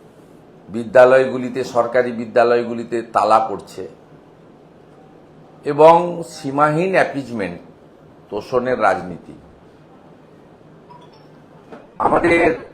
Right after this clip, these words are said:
পশ্চিমবঙ্গে যেটা আমরা দেখে এসেছি, প্রচলিত ব্যবস্থা বা প্রচলিত যে চলছে গত কয়েক বছর ধরে,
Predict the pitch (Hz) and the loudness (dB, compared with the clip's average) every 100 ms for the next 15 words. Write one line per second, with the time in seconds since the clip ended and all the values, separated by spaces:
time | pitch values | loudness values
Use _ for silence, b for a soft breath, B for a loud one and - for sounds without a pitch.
0 | - - - - 156 156 165 165 170 170 | -20 -14 -14 -6 -2 0 0 0 0 0
1 | 160 131 - - - 110 127 127 139 131 | -2 -6 -14 -20 -20 -10 -8 6 8 10
2 | 120 117 - 123 127 127 - - 147 131 | 8 4 0 -4 0 0 -2 -6 -6 -8
3 | - 101 - 76 - - - - - - | -8 -14 -16 -18 -18 -20 -20 -20 -20 -20
4 | - - - 123 120 139 139 135 139 131 | -20 -20 -10 -10 -2 -2 -2 -2 2 4
5 | 127 120 - - - - - 107 123 123 | 4 0 -6 -16 -20 -8 0 0 0 -6
6 | - 147 135 117 104 95 - - - 110 | 2 4 6 4 6 4 0 -8 -12 -8
7 | 123 120 120 117 117 117 110 98 - - | -6 -6 -6 -2 0 0 0 -2 -8 -18
8 | - - - B B B - 90 117 110 | -20 -20 -20 B B B -16 -2 0 2
9 | 101 - - - 151 156 - 120 120 123 | -2 -6 -18 -4 0 0 0 0 0 0
10 | 123 120 120 107 107 - 87 82 78 | 0 2 2 -2 -8 -10 -14 -12 -14